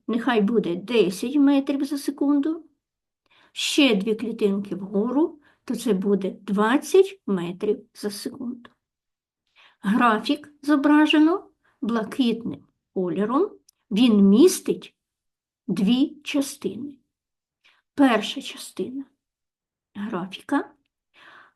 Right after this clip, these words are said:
і під нею зображено одними лініями фігуру, яка утворює прямокутний трикутник.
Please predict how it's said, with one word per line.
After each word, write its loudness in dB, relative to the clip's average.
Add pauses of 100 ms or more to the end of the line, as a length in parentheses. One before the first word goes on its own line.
і 8
під 0
нею 4
зображено 0 (1600)
одними 2
лініями 0 (1040)
фігуру, -2 (440)
яка -4
утворює 0
прямокутний -4
трикутник. -20